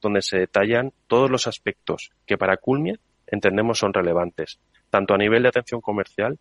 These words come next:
como del proceso comercial en sí mismo. Permiten explicar de forma muy rápida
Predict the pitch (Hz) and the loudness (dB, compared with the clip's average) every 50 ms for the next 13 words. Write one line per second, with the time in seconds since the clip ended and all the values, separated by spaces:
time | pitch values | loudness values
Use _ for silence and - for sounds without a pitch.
0 | _ _ - - 110 107 101 95 95 92 - - - 90 - - 101 - 101 - | _ _ -2 0 4 4 4 4 4 2 0 2 0 0 2 0 0 0 -2 -4
1 | - 80 80 76 - - 82 80 80 76 - - 87 85 76 78 76 - _ _ | -4 -8 -8 -8 -8 -8 -8 -8 -8 -8 -8 -6 -6 -6 -6 -8 -12 -18 _ _
2 | _ _ _ - 120 113 123 139 127 156 147 147 - - 131 - 113 110 98 92 | _ _ _ 0 0 2 2 4 4 4 4 4 4 0 0 2 2 2 2 2
3 | - 113 113 117 117 120 113 101 110 117 - 131 135 156 165 | 2 2 0 0 2 0 0 2 0 0 0 0 -2 -2 -4